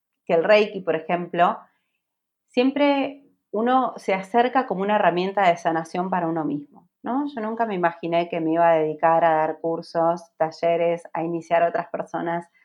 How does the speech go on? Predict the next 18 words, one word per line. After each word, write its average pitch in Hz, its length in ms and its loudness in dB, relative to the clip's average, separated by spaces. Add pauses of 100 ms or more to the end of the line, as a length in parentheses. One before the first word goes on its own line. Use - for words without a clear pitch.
(140)
a 170 80 0
acompañar 170 540 0
a 190 60 -2
otras 185 220 -8
personas 175 560 -6
en 170 140 -10
su 160 160 -12
proceso. 170 640 -8 (380)
Em, 156 720 -6 (440)
yo 175 140 -8
no 175 180 -6
fue 185 180 -4
que 170 120 -4
dije, 170 380 -4
"Ay, 247 240 0
quiero 214 240 -4
ser 185 480 -4 (140)
reikista", 160 800 -6